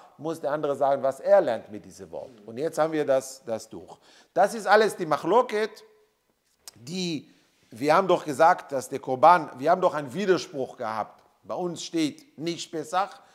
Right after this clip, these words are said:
dort steht nicht Widerspruch, eine Frage zwischen zwei Stellen.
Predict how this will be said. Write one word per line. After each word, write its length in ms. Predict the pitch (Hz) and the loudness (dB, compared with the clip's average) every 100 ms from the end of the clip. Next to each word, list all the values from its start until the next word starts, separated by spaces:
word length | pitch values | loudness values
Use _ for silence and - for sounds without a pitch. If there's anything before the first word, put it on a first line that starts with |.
| _ _ _ | _ _ _
dort 260 | 160 160 160 | 6 6 4
steht 480 | 147 131 - - 135 | -6 -8 -8 -14 -10
nicht 220 | 196 - | -8 -6
Widerspruch, 320 | 139 101 110 | -6 -4 -4
eine 160 | 113 120 | -4 -2
Frage 320 | 170 175 131 | 2 2 0
zwischen 340 | 131 123 110 | -10 -14 -14
zwei 240 | - 117 117 | -6 -4 -4
Stellen. 460 | - 104 175 226 | -8 -6 -6 -8